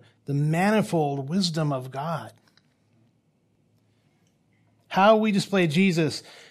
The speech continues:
to a world that is in itself upside down and backwards and needs a good God-sized kick in the <laughs> pants. We are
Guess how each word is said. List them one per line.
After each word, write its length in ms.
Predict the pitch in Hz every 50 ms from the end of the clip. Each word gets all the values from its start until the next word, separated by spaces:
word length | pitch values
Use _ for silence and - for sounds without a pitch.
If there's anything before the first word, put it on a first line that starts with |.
| _ -
to 160 | - 196 185
a 60 | 180
world 360 | 165 165 190 202 202 196 170
that 120 | 170 160 165
is 220 | 165 156 139 - - - _ _ _ _ _ -
in 140 | - 180 196
itself 440 | 202 - - - 233 240 240 233 214
upside 400 | 190 160 - - 175 165 160 147
down 260 | 151 160 156 156 160
and 140 | 160 160 143
backwards 460 | 180 185 202 208 - 196 185 170 156
and 220 | 165 160 147 156 - - - - - _ _
needs 640 | - 165 185 226 269 285 269 226 175 143 135 - - _ _ _ _ _
a 120 | - 175 175
good 380 | 156 165 226 233 226 185 160
God-sized 540 | 151 185 185 214 208 - - 202 190 180 -
kick 220 | - 233 240 - 220
in 80 | 214
the 60 | 196
<laughs> 0 |
pants. 640 | 170 - - - - 240 226 190 170 143 - - - - - - - - - -
We 640 | 165 175 208 233 240 240 233 226 208 226 - - _ _ _ -
are 540 | 185 202 208 214 208 202 196 196 - -